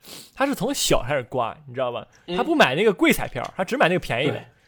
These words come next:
Speaker 1: 就从小，我就，你，对吧？你特别小时候，我觉得你还不错，我就把你挖过来，你就在那儿练，练好了你就，
Speaker 2: 对。
Speaker 1: 你就把你租出去，对吧？然后你就成了，就成了，就成了。不成呢，
Speaker 2: 对。
Speaker 1: 不成也就不成，对吧？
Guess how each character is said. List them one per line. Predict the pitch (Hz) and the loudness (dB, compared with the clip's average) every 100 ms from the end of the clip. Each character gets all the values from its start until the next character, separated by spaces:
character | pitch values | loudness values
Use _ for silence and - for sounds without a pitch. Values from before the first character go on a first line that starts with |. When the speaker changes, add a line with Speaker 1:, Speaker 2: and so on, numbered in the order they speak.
| _ _ - | _ _ -12
Speaker 1:
就 | |
从 | - 269 | -4 -2
小， | 311 - 110 123 | 2 2 2 0
我 | 160 | -4
就， | 240 196 | -2 -4
你， | 185 175 | -2 0
对 | |
吧？ | 208 | 0
你 | 165 | 0
特 | 262 | -2
别 | 285 | 0
小 | 147 | 2
时 | |
候， | 180 | 4
我 | 139 | 2
觉 | 123 | 2
得 | 208 | 0
你 | 156 | 0
还 | 165 | -2
不 | 156 | -4
错， | - | -2
我 | 143 | -2
就 | |
把 | 160 | 0
你 | |
挖 | 151 | 2
过 | 180 | 2
来， | 131 | 2
你 | 135 139 | -2 -4
就 | |
在 | 180 | 0
那 | 185 | 2
儿 | |
练， | 208 165 - _ _ | 4 2 0 _ _
练 | 240 208 | 2 4
好 | 175 | 6
了 | 196 | 4
你 | 151 | 0
就， | 180 | -2
Speaker 2:
对。 | 160 160 | -4 -4
Speaker 1:
你 | 170 | -4
就 | |
把 | 175 | -2
你 | 170 | -2
租 | - 220 | 2 4
出 | 196 | 4
去， | 131 - _ _ | 2 -2 _ _
对 | 147 | 0
吧？ | 147 123 | 2 2
然 | 143 | 0
后 | 175 | -4
你 | 147 | -4
就 | 170 | -6
成 | 139 - 139 | -6 -10 -8
了， | 151 | -8
就 | 143 | -8
成 | 127 | -8
了， | 147 | -8
就 | |
成 | 131 - | -10 -12
了。 | - _ _ _ _ _ _ - | -14 _ _ _ _ _ _ -10
不 | |
成 | 143 143 | -6 -2
呢， | 170 139 | 0 -2
Speaker 2:
对。 | |
Speaker 1:
不 | 107 | -4
成 | 139 | -6
也 | 139 | -6
就 | 120 139 | -8 -10
不 | 147 | -6
成， | - - 135 | -4 -4 -6
对 | 127 | -8
吧？ | 123 | -10